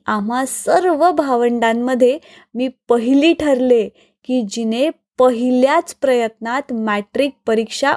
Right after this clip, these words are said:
उत्तीर्ण केली. मी मॅट्रिक पास होणं हा माझ्यासाठी महाराजांचा फार मोठा अनुभव होता. त्यामुळे मनात त्यांच्याविषयी श्रद्धा दृढ झाली नसती तरच नवल.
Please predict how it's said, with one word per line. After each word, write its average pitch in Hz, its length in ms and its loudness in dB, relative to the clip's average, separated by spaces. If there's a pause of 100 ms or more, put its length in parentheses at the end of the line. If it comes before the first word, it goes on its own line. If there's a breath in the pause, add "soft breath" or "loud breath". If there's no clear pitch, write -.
(120)
उत्तीर्ण 311 720 2
केली. 202 320 0 (1040)
मी 269 180 4
मॅट्रिक 269 500 0 (140)
पास 240 360 -2
होणं 254 380 -2 (240 soft breath)
हा 294 160 2
माझ्यासाठी 254 840 2
महाराजांचा 247 960 0
फार 320 560 0
मोठा 254 520 0
अनुभव 240 320 0
होता. 226 300 -2 (960)
त्यामुळे 254 580 2 (360 soft breath)
मनात 220 340 0 (180)
त्यांच्याविषयी 254 840 0
श्रद्धा 277 520 0
दृढ 247 460 0
झाली 277 340 2
नसती 294 500 2 (520)
तरच 254 400 2
नवल. 202 260 -4